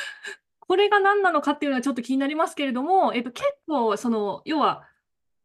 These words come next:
Speaker 1: なんていうんですか、純資産三億円っていうところのハードルがすごい高かったっていう話であれば、まあ、この中、条件二の中身は気になりますが、年収面とか、あの、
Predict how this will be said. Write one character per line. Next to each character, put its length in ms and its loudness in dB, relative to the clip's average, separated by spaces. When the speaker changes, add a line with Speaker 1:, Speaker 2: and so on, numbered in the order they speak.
Speaker 1:
な 100 0
ん 20 -4
て 60 2
い 20 6
う 20 -2
ん 0 -
で 40 -6
す 40 -20
か、 80 -6
純 220 2
資 100 -10
産 140 2
三 220 0
億 140 -6
円 120 -6
っ 20 -12
て 60 -2
い 40 -2
う 60 -2
と 80 -6
こ 60 -6
ろ 60 -4
の 60 -4
ハ 140 0
ー 60 2
ド 80 -2
ル 80 -6
が 200 0
す 140 -6
ご 140 -2
い 40 -4
高 200 -6
か 100 -4
っ 140 -6
た 80 0
っ 100 -6
て 80 -8
い 80 -2
う 60 0
話 260 -2
で 80 -2
あ 80 0
れ 80 -2
ば、 380 2
ま 100 -4
あ、 20 -
こ 100 -4
の 100 -2
中、 280 0
条 160 2
件 180 -2
二 80 0
の 140 0
中 320 -4
身 80 -2
は 80 -2
気 120 -8
に 60 -2
な 80 -2
り 80 -4
ま 140 -4
す 140 -10
が、 120 0
年 220 -4
収 160 -2
面 240 -4
と 100 -8
か、 220 -6
あ 80 -4
の、 160 -8